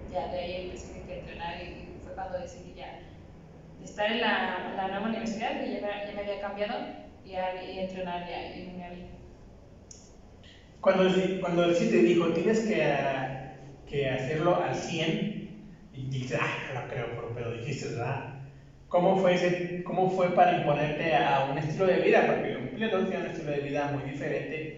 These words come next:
Speaker 2: a los demás.
Speaker 1: Ujú.
Speaker 2: ¿Cómo fue ese cambio?
Speaker 1: Bueno.
Speaker 2: Levantarte temprano, entrenar más que todos,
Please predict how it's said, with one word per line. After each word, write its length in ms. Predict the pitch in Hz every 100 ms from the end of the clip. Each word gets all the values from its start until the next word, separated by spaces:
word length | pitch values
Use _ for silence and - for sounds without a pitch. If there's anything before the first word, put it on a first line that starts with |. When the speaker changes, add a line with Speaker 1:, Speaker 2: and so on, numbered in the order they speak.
| -
Speaker 2:
a 120 | 143
los 180 | 139 127
demás. 380 | 123 117 113 113 -
Speaker 1:
Ujú. 380 | 226 226 - 226 -
Speaker 2:
¿Cómo 240 | 180 190
fue 300 | 190 185 180
ese 220 | 175 175
cambio? 420 | 175 151 139 123 127 - - - -
Speaker 1:
Bueno. 200 | 226 254
Speaker 2:
Levantarte 440 | 156 151 156 165 160
temprano, 640 | - 175 175 175 170 170
entrenar 380 | 160 156 147 151
más 180 | 151 147
que 120 | 143
todos, 840 | 156 160 165 170 170 165 165 170